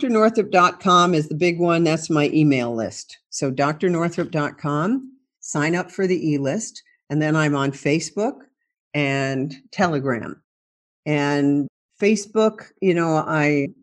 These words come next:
have a huge community there. I'm being very careful with that community. I put all the stuff like what we've been talking about on Telegram.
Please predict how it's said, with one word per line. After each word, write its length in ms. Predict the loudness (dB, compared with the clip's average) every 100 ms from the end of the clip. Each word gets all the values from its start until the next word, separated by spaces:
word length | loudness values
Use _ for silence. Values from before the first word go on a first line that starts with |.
| 0
have 180 | 0
a 40 | 0
huge 400 | 0 0 0 0
community 600 | 2 4 4 4 4 2
there. 640 | 2 2 2 0 -2 -6 _ _ _
I'm 180 | 0 2
being 220 | 4 2
very 260 | 4 2 2
careful 540 | 0 2 2 2 0 2
with 140 | 2
that 240 | 2 2
community. 680 | 0 0 2 2 2 2 2
I 140 | 0 -2
put 280 | 0 0
all 160 | 2 0
the 100 | -2
stuff 280 | -2 -2 0
like 220 | -4 -2
what 160 | -2 2
we've 200 | 0 2
been 160 | -2
talking 360 | -2 -4 -4 -6
about 300 | -4 -4 -6 _ _ _ -4
on 520 | 0 2 2 0 -2 -10 -6
Telegram. 640 | -4 -4 -6 -8 -10 -16